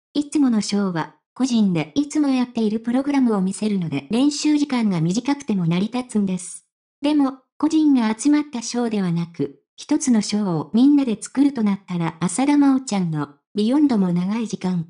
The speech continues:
それこそ一年単位でリハーサルをしていると思いますし、だからこそ一つの舞台として成り立っているんだと思います。僕が現役を辞めた後に、アイスショーをやるとしたらそうしたいと思うかな。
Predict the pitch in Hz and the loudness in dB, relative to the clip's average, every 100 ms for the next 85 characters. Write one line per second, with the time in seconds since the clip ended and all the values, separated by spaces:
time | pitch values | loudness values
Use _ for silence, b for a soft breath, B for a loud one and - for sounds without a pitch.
0 | - _ - 233 285 294 285 220 202 233 | -12 _ -4 -2 0 -2 -4 -4 -2 0
1 | 240 247 247 247 190 156 147 - 226 269 | 0 0 0 -2 -2 -2 -6 -4 -2 0
2 | 311 302 233 208 - - 254 262 247 185 | -2 -2 -4 -4 -6 0 2 2 -2 -2
3 | 202 240 233 226 - - - - _ - | 0 0 0 -2 -8 -6 -6 -6 _ -4
4 | 277 294 285 277 214 185 - 240 233 185 | -2 0 -2 -2 -4 -6 -6 -8 -4 -2
5 | 156 220 247 226 190 - - 151 - 175 | -2 -2 -2 -4 -6 -10 -8 -8 -4 -2
6 | 214 254 294 294 233 196 190 185 180 160 | -2 -2 -4 -4 -4 -2 -2 -2 -4 -2
7 | 175 196 190 196 - _ _ _ _ 269 | 0 0 0 -2 -6 _ _ _ _ -2
8 | 285 294 247 208 247 262 262 247 226 214 | -2 0 -2 0 2 2 2 -2 0 2
9 | 220 226 226 220 180 156 - _ _ 226 | 2 0 -4 -2 0 -2 -2 _ _ 0
10 | 277 285 - 226 180 156 - _ - 208 | 0 -2 -6 -2 -2 -4 -10 _ -4 0
11 | 254 269 269 - 269 233 240 262 269 254 | 0 -2 -4 -4 -4 -4 -4 -4 -4 -4
12 | 254 220 180 185 196 190 156 139 - | -4 -2 -2 0 -2 -4 -6 -8 -14